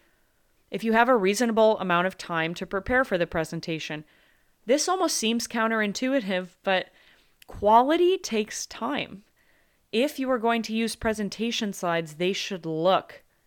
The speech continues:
curated and purposeful. Now, lucky for many of us, our organizations provide us templates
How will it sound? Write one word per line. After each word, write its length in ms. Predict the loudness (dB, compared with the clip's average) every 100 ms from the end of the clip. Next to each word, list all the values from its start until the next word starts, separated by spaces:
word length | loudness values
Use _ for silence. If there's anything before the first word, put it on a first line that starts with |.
| _ -20
curated 920 | -6 0 2 2 2 2 2 0 -4 -8
and 500 | -8 -6 -6 -8 -14 _ _ _ _
purposeful. 640 | -2 -2 -4 -10 -12 -12 _ _ _ _ _ _ _ _ _ _ _ _
Now, 320 | 0 2 0 -4 _
lucky 340 | 0 0 0 -4
for 160 | -2
many 260 | 0 0 0
of 140 | 0
us, 240 | 0 -2 -4
our 400 | 0 0 0 0
organizations 800 | -2 -2 -6 -4 -4 -4 -8 -10
provide 400 | -12 -4 -2 -2
us 240 | -4 -12 -12
templates 720 | -12 -8 -4 -6 -6 -18